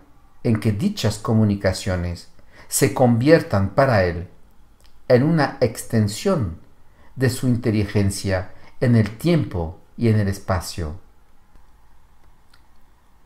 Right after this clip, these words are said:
Pero mientras estas comunicaciones no se presten al ejercicio de su inteligencia, está obligado a recibirlas, a escucharlas,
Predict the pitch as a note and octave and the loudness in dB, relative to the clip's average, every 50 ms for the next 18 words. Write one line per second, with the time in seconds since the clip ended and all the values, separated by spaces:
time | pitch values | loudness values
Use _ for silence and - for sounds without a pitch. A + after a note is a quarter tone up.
0 | - - - D3+ D3 D3+ D3+ D3 D3 D3 D3+ D3+ D3+ - D3+ C#3+ C#3 C3+ - - | -16 -6 0 2 6 6 6 6 6 4 4 4 4 2 0 0 0 0 -4 -6
1 | - - - - C3+ C#3+ D3 D3+ - F3 E3 E3 - - - B2+ A#2 A#2 A2+ G#2+ | -12 -14 -8 -2 -2 -2 -2 -2 -4 -4 -4 -4 -4 -4 -2 0 0 2 2 0
2 | G#2 G#2 G#2+ G2 - - - A2+ G2+ F2+ F2 E2 E2 - - - - - - _ | 0 -2 -4 -4 -4 -4 -6 -4 -4 -4 -4 -6 -8 -10 -14 -20 -20 -20 -20 _
3 | - - - _ _ - - _ _ - - - B2+ B2+ B2+ B2+ D3+ G3 G3+ G3+ | -20 -20 -20 _ _ -20 -20 _ _ -20 -10 -4 0 2 2 4 4 2 2 0
4 | - A#2+ A2+ - - A#2+ A#2 A2+ G#2 - - - F#2 E2+ E2 E2 F2+ - - - | -2 -2 -2 0 0 0 0 0 0 -2 -4 -6 -4 -4 -4 -6 -10 -12 -18 -20
5 | - - - - - - - B2 A#2+ A2+ A2+ G#2+ - - G#2+ G2+ G2+ - - C3+ | -20 -20 -20 -20 -16 -6 0 2 4 4 4 2 2 0 -2 -2 -2 -4 -6 -8
6 | C3+ - - - G2+ F2+ F#2+ F#2 - - G#2 F#2+ F#2 - - F2+ F2 E2 - - | -8 -6 -4 -4 -4 -2 -4 -6 -6 -6 -6 -4 -4 -4 -4 -4 -4 -4 -4 -4
7 | B2+ A#2 G#2 - - E2+ D#2 D#2+ F2+ - - _ _ _ _ _ _ - - - | -4 -4 -4 -4 -6 -8 -6 -8 -8 -10 -16 _ _ _ _ _ _ -20 -20 -20
8 | _ _ - - - - - - _ - - B2+ A#2 - - - D3 C3+ D3 - | _ _ -20 -20 -20 -20 -20 -20 _ -6 -4 -4 -4 -4 -4 -4 -4 -4 -4 -6
9 | - - - B2+ A#2 A2+ A#2 A2+ A2+ A2 B2+ D3 C#3+ A2 D#2+ E2+ D#2+ D#2+ F2 - | -8 0 2 4 4 4 4 0 0 2 2 2 0 0 -2 -4 -4 -6 -8 -12
10 | - _ _ _ _ - _ _ - - - - A2+ A2 A2+ A2 - - G#2 G#2 | -18 _ _ _ _ -20 _ _ -20 -12 -2 0 2 2 2 0 0 -4 -2 -2
11 | A#2+ A#2 F#2 F#2 E2 D#2 E2+ - - - - - - - - _ _ _ - - | -2 -2 -2 -4 -6 -6 -8 -10 -14 -20 -20 -20 -20 -20 -20 _ _ _ -20 -16
12 | - - B2 A#2+ A2+ - - - - - - - C3 A#2 G2 F#2+ E2 D#2+ E2 - | -6 0 0 0 0 0 -6 -12 -10 -6 -2 0 0 0 0 -2 -4 -4 -6 -10
13 | - - | -12 -20